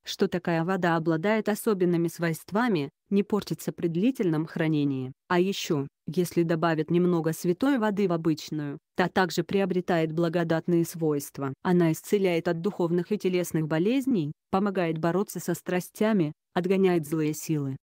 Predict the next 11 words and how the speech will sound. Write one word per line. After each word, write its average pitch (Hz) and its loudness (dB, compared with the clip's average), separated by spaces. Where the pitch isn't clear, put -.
А 190 -2
священную 180 2
воду 180 2
принято 160 0
пить 226 0
небольшими 165 0
количествами 175 0
перед 180 2
едой, 170 0
предварительно 208 2
помолившись. 170 0